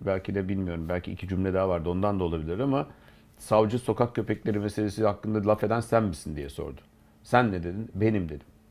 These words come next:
Sonra işte tutuklama. <laughs> Cezaevlerinde böyle bir durum olacak abi. Bu kadar korkuyla yaşama diyor Magic Free.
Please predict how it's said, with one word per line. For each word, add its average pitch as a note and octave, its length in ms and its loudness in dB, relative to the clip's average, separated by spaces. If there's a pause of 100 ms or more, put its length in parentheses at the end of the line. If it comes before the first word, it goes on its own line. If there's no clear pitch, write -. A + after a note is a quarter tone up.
Sonra A2+ 440 -2 (100)
işte - 340 -10 (840)
tutuklama. F2 540 -6 (840)
<laughs> - 840 -2
Cezaevlerinde G#2+ 880 6 (1800)
böyle F#2+ 340 6
bir G2+ 100 0
durum G#2+ 220 4
olacak F#2 360 -2
abi. E2 280 -4 (3750)
Bu B2+ 140 6
kadar A2 300 8
korkuyla G#2+ 460 8
yaşama F#2+ 460 4
diyor C#2+ 160 -4
Magic E2 260 -2
Free. - 280 -14